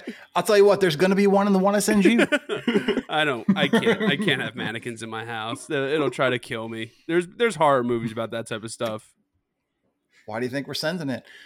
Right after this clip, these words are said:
Speaker 1: Uh, somewhere, Greg is very angry with me right now. I can just, I can just feel it that he's angry with me right now. Sorry, Greg.
Speaker 2: Common.
Speaker 1: I hope you're enjoying your vacation.
Speaker 2: <laughs> You think he's watching?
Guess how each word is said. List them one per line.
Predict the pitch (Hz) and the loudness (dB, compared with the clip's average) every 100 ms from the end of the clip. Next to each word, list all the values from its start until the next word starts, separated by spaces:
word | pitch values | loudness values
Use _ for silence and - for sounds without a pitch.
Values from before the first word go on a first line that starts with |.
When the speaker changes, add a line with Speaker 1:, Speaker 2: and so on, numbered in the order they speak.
| - | -10
Speaker 1:
Uh, | - 165 165 165 180 | -2 0 2 0 -2
somewhere, | - - 202 240 214 160 127 117 117 131 143 151 _ - - _ 127 | -4 -2 2 4 4 2 2 0 0 -2 -6 -18 _ -20 -20 _ -4
Greg | 160 165 156 | 0 0 0
is | 123 | -2
very | 135 135 113 | 0 0 -2
angry | 110 117 113 | -4 -6 -8
with | 123 117 | -10 -10
me | 110 | -10
right | 110 131 | -8 -8
now. | 127 | -6
I | 131 | -6
can | 135 131 127 | -4 -4 -4
just, | - | -4
I | 139 | -4
can | 156 | -4
just | 127 - | -4 -8
feel | - 151 147 110 | -10 -6 -6 -8
it | - - - | -16 -18 -12
that | 131 | -10
he's | 131 | -8
angry | 127 127 127 123 | -6 -6 -6 -8
with | 127 | -6
me | 123 117 | -6 -4
right | 120 120 | -6 -6
now. | 117 - - - - - _ _ _ _ _ | -6 -8 -12 -16 -16 -16 _ _ _ _ _
Sorry, | - 185 127 | -2 0 0
Greg. | 104 131 123 | -2 -4 -4
Speaker 2:
Common. | 123 117 131 | -8 -12 -10
Speaker 1:
I | |
hope | 143 143 | -8 -4
you're | 143 | -4
enjoying | 131 139 127 | -2 -2 -4
your | |
vacation. | 123 120 123 131 - 123 113 | -4 -6 -2 -2 -2 -4 -12
Speaker 2:
<laughs> | _ _ _ _ | _ _ _ _
You | 156 | -4
think | 170 | -2
he's | 175 135 | -2 -2
watching? | 117 127 175 175 202 | 0 0 0 -2 -4